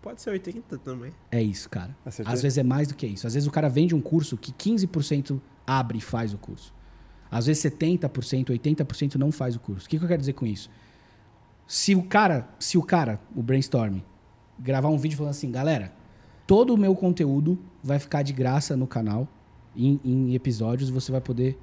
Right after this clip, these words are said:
Speaker 2: consumir. E aqui tá pra você comprar, ele tá organizadinho pra você." Ainda assim, ele vai vender o curso dele, porque as pessoas compram a organização do conteúdo.
Speaker 3: É.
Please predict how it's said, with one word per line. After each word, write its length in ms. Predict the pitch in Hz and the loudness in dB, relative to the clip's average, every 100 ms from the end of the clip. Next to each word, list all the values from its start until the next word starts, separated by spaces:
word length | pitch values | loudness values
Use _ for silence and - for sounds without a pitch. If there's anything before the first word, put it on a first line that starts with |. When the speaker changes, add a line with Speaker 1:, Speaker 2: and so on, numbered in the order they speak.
| - | -4
Speaker 2:
consumir. 520 | 131 - 131 113 135 - - - - - - | -2 0 0 2 0 -6 -20 -20 -20 -10 2
E 120 | 139 | 4
aqui 260 | 147 170 160 | 4 2 2
tá 140 | 156 | 2
pra 100 | 156 | 2
você 180 | 143 151 | 0 -2
comprar, 400 | 143 139 135 139 | -2 -2 0 0
ele 120 | 143 | 0
tá 80 | 143 | -2
organizadinho 420 | 139 135 135 131 127 | -2 -2 -4 -4 -4
pra 100 | 131 | -6
você." 300 | 127 101 - | -6 -8 -6
Ainda 260 | 123 156 151 | -2 0 0
assim, 180 | - | 2
ele 100 | 143 | 2
vai 120 | 143 139 | 2 2
vender 260 | 147 117 | 2 0
o 60 | 120 | -2
curso 280 | 120 - 107 | -4 -6 -6
dele, 220 | 95 - - | -6 -8 -4
porque 180 | 135 135 | -2 0
as 80 | |
pessoas 300 | - 131 139 | -2 -2 -4
compram 380 | - 156 156 120 | -2 0 0 0
a 20 | |
organização 640 | 127 143 143 135 127 - 151 | 0 0 0 0 -2 -4 -6
do 60 | |
conteúdo. 400 | 147 147 147 | -6 -8 -8
Speaker 3:
É. 60 | 101 | -10